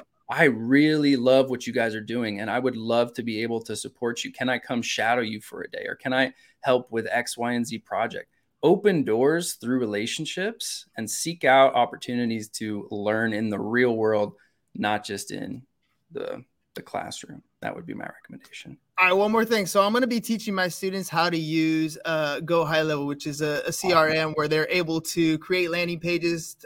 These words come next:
Speaker 2: automations, and do stuff like that, that you're literally doing for your businesses. If they learn the skills that we're about to teach them in this, in this school year, what kind of money do you think, I mean, based on the same industry that you're in,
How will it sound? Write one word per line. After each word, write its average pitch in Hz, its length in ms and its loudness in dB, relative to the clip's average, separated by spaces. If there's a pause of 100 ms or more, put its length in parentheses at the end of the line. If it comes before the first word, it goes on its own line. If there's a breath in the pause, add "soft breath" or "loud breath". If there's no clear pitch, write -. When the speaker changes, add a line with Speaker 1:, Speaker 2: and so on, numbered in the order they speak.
Speaker 2:
automations, 175 720 0
and 156 100 -4
do 165 180 2
stuff - 280 -6
like 160 160 -2
that, 156 260 0
that 160 140 2
you're 160 180 2
literally 185 320 2
doing 170 220 2
for 160 140 -4
your 160 160 0
businesses. 147 540 -6 (260 loud breath)
If 175 220 2
they 240 300 6
learn 247 380 6
the 220 100 0
skills 160 840 0 (380)
that 175 340 2 (120)
we're 190 180 4
about 190 260 6
to 175 100 -6
teach 190 280 -4
them 185 180 2
in 170 80 0
this, 170 220 0
in 175 200 0
this 170 160 -2
school 214 280 -2
year, 147 380 0 (340 soft breath)
what 208 260 -2
kind 339 580 -2
of 254 300 6
money 190 680 2
do 202 100 2
you 208 180 2
think, 180 680 -2
I 165 160 4
mean, 165 200 0
based 175 240 0
on 180 80 -2
the 175 40 -2
same 180 240 -2
industry 175 300 -2
that 160 220 0
you're 160 120 -2
in, 175 360 0